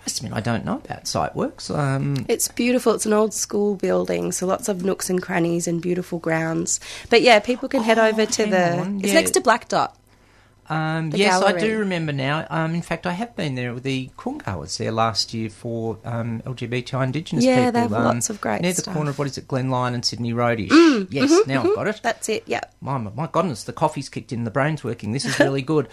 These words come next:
Speaker 1: So that's, it is a great venue. Um,
Speaker 2: Yeah.
Speaker 1: it's in those immortal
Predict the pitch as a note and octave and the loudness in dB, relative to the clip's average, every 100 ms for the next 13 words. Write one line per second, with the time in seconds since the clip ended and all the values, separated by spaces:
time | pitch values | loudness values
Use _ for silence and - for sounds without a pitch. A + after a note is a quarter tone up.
0 | - - - - D#3 D3+ F#3 - D#3+ - | -12 -18 -6 4 6 6 4 0 -4 -2
1 | D#3+ C3+ C#3 C3 C3+ C#3 - B2 A2 A2 | -2 -2 -4 0 4 4 4 -4 -4 -4
2 | G#2 G2+ - A2+ A2 G#3+ F#3 D#3+ - - | -6 -8 -4 0 4 4 4 0 -4 -8
3 | B2+ A#2+ G#2+ A2+ A2 A2 G#2 F#2 | -6 -4 -4 -4 -4 -4 -6 -8